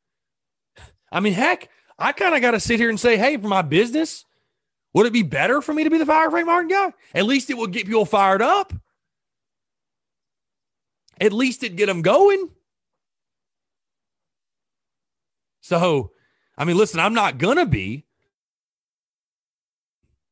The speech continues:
I'm not gonna be. 'Cause again, I don't think that's the solution right now, but, like, man, the apathy's painful. It's painful to watch, painful to see.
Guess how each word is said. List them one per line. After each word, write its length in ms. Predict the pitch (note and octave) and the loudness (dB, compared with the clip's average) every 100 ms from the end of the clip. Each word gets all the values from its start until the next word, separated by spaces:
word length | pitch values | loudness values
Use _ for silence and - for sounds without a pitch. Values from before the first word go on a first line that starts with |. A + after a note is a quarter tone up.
| _ _ - | _ _ -2
I'm 200 | F#3 A3+ | 0 2
not 260 | G3 A#2+ | 0 -2
gonna 320 | A2 F3+ F4 | -2 2 2
be. 460 | D4+ C3 F#2+ A2 E3+ _ _ _ _ _ _ _ | 2 -2 -6 -12 -14 _ _ _ _ _ _ _
'Cause 120 | F3 | -8
again, 200 | E3+ F#3 | -4 -4
I 100 | E3 | -2
don't 240 | F3+ G3 D3 | -4 -4 -6
think 180 | G3 D3+ | -8 -4
that's 260 | D#3+ - | -6 -6
the 120 | - | -10
solution 680 | C#3 D3+ C3 F#3+ D#4+ - C3+ | -8 -6 -2 0 0 -2 -8
right 260 | A#2 B2+ A2 | -8 -8 -10
now, 380 | F2+ A2 D3 D#3+ | -10 -6 -2 -2
but, 180 | A#2+ A2 | -4 -6
like, 340 | A#2 A2+ - _ _ _ _ _ _ _ _ _ - | -6 -6 -12 _ _ _ _ _ _ _ _ _ -12
man, 280 | F3+ E3 | -6 -6
the 140 | C3+ C#3+ | -4 -4
apathy's 440 | F#3 E3+ - A#2+ | -4 -6 -10 -12
painful. 480 | - B2+ C3+ B2+ F#2+ | -8 -8 -8 -10 -16
It's 80 | F#2 | -16
painful 360 | D3 D3+ D3+ | -12 -10 -8
to 60 | D3 | -8
watch, 360 | C3+ C#3+ A#2 - | -4 -6 -6 -12
painful 260 | B2 B2 | -12 -12
to 60 | A2+ | -16
see. 320 | - G#2+ D#2 | -14 -16 -16